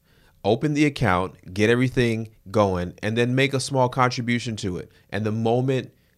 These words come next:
you have that brilliant idea or the wholesale deal comes down the pipeline and you say, "You know what? I got three deals closing this month. I don't need but one of them, or I don't need but two of them.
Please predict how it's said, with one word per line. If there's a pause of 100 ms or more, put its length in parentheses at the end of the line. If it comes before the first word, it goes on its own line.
you
have
that (1120)
brilliant
idea
or
the
wholesale
deal
comes
down
the
pipeline
and
you
say,
"You
know
what?
I
got (320)
three
deals
closing
this
month. (120)
I
don't
need
but
one
of
them,
or
I
don't
need
but
two
of
them.